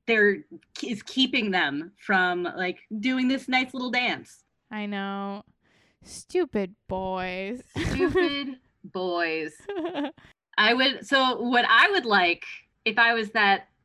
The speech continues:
Speaker 1: uh, old granny lady, uh, I would pick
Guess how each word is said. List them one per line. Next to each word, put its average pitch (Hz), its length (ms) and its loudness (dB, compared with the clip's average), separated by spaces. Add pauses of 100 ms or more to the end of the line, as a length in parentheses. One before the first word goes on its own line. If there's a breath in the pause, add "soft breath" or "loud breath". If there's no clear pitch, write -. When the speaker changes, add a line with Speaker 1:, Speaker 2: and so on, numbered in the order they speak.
(220)
Speaker 1:
uh, 185 360 2 (160)
old 202 240 0
granny 190 320 2
lady, 180 460 -2 (680)
uh, 196 360 6
I 214 200 4
would 220 460 4
pick 262 380 -2